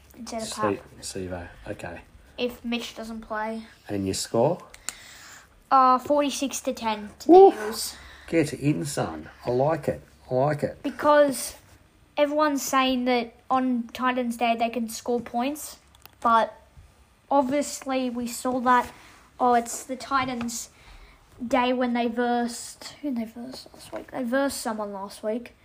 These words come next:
Speaker 1: Did they? Oh, they
Speaker 2: They
Speaker 1: had
Speaker 2: had
Speaker 1: a
Speaker 2: a
Speaker 1: bye.
Speaker 2: bye. <laughs>
Speaker 1: Um, well, like, I think it was Storm. They had the Storm, and then they're like, "Oh, on P-, on Titans Day,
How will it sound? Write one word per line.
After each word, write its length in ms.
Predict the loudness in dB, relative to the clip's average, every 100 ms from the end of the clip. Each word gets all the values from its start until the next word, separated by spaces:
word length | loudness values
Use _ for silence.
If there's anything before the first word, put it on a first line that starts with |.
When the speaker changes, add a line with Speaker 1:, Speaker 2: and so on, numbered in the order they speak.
| _ _ _ _ _ _ _ -20 _ _ _
Speaker 1:
Did 220 | -18 -16
they? 40 | -16 -8
Oh, 100 | -4
they 80 | 0
Speaker 2:
They 60 | 4
Speaker 1:
had 60 |
Speaker 2:
had 80 | 6
Speaker 1:
a 20 |
Speaker 2:
a 20 | 8
Speaker 1:
bye. 180 | 8 8 6
Speaker 2:
bye. 100 | -4 -8
<laughs> 160 | -4 4
Speaker 1:
Um, 480 | 4 4 4 4 2 -8 0
well, 400 | 6 8 8 0 -6
like, 400 | 2 2 2 -6 -4
I 120 | -4
think 280 | 2 2 2
it 40 |
was 360 | 0 0 -2 -6
Storm. 720 | -8 -10 2 4 4 2 -4 -14 -20 -20 _ _
They 100 | -2
had 160 | 0 2
the 60 | -2
Storm, 540 | -4 -2 0 2 0
and 140 | -4
then 160 | -4 -2
they're 280 | 0 0 0
like, 320 | 0 -2 -6 -4
"Oh, 300 | 0 0 0 -8 -20 -10
on 280 | -6 -4 -4
P-, 180 | -6 -10 -6
on 260 | -4 -4 -6
Titans 520 | -2 -2 -2 -8 -8
Day, 360 | -4 -2 -2